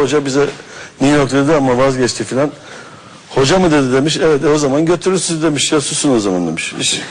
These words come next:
uzatmayın konuyu." Ben geldim, dedim ki, "Hadi New York'a gidiyoruz." Döndü dedi ki, "Ben demedim mi size?" Hoca dediyse.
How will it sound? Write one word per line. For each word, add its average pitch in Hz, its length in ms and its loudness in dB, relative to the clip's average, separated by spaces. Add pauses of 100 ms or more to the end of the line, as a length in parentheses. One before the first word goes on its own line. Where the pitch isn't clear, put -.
uzatmayın 123 460 0
konuyu." 147 360 0
Ben 165 160 4
geldim, 156 340 2
dedim 156 180 2
ki, 143 120 -2
"Hadi 139 120 2
New 143 140 4
York'a 143 300 2
gidiyoruz." 107 420 0 (640)
Döndü 143 280 -2
dedi 156 100 -2
ki, 139 160 -4
"Ben 131 180 2
demedim 147 280 2
mi 110 100 -2
size?" 107 300 -4
Hoca 117 260 2
dediyse. 117 340 -2